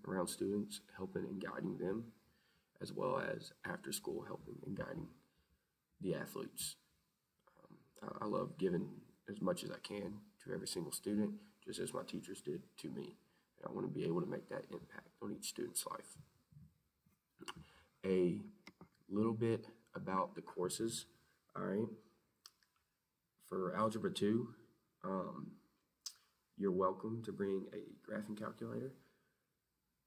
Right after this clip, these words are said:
but we will be most likely using Desmos majority of the time. Desmos will help, be able to help you type the equations in, and, and it'll give you a graph as well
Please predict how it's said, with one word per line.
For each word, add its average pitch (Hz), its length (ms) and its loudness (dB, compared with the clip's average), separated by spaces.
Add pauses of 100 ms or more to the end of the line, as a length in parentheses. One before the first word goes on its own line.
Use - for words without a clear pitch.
but 101 160 6
we 101 160 6
will 98 100 4
be 95 220 2 (140)
most 104 360 0
likely 107 300 0
using 98 460 0 (540)
Desmos 107 520 0
majority 92 440 2
of 90 80 2
the - 60 0
time. - 280 -4 (480)
Desmos 92 480 2
will 92 120 4
help, 98 140 -4
be 95 160 2
able 87 200 0
to 85 80 0
help 90 200 -4
you 82 60 -10
type - 300 -8
the 64 100 -10
equations 107 540 0
in, 101 240 4 (480)
and, 87 320 0 (640)
and 90 100 0
it'll 82 200 2
give 87 260 0
you 78 100 -2
a 73 40 -4
graph 101 360 2 (420)
as - 200 -6
well 90 280 2